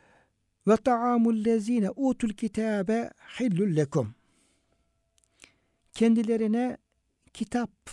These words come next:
verilenlerin, e, yiyecekleri, yemekleri ki bundan maksat özellikle, e, kestikleri hayvanlar olarak anlaşılıyor. Çünkü ayetin bağlamı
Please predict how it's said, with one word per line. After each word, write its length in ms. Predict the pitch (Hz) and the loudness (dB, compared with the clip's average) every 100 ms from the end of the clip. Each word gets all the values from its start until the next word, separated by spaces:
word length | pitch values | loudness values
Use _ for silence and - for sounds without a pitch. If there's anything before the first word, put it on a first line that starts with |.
| - | 0
verilenlerin, 880 | 165 180 170 160 156 156 170 127 - _ _ _ _ _ _ - | 4 4 4 2 2 6 6 4 -4 _ _ _ _ _ _ -6
e, 60 | 147 135 131 143 202 214 | -2 -2 -4 -8 -12 0
yiyecekleri, 1040 | 165 175 170 151 165 156 131 123 156 208 _ _ _ _ _ _ _ _ _ _ _ _ - | 4 6 6 4 0 0 0 0 -2 -4 _ _ _ _ _ _ _ _ _ _ _ _ 2
yemekleri 840 | 170 165 170 147 139 120 131 165 _ _ _ | 4 6 4 0 -4 -4 -6 -8 _ _ _
ki 260 | 214 175 - - | -2 -2 -2 -4
bundan 260 | 156 156 | -2 0
maksat 640 | 151 151 - 160 151 - - | -2 -4 -6 -6 -6 -14 -8
özellikle, 720 | 170 156 147 139 156 151 151 - _ _ _ _ _ _ - | -2 -2 -4 -6 -4 -2 -4 -8 _ _ _ _ _ _ -10
e, 540 | 135 135 135 135 160 | -8 -8 -8 -12 -14
kestikleri 580 | - 165 - 170 - 156 | -4 -2 -2 -6 -4 -4
hayvanlar 760 | 143 151 147 143 139 147 139 135 - | -2 -2 -2 0 0 0 -2 -8 -8
olarak 520 | 147 127 117 - - | -4 -4 -4 -10 -6
anlaşılıyor. 460 | 156 151 - 196 220 | -4 -4 -6 -6 -6
Çünkü 480 | - 151 - 156 151 | -6 -6 -4 -4 -4
ayetin 500 | 175 156 143 156 151 | -8 -6 -6 -6 -4
bağlamı 560 | 160 147 135 143 202 | -2 -4 -4 -4 -6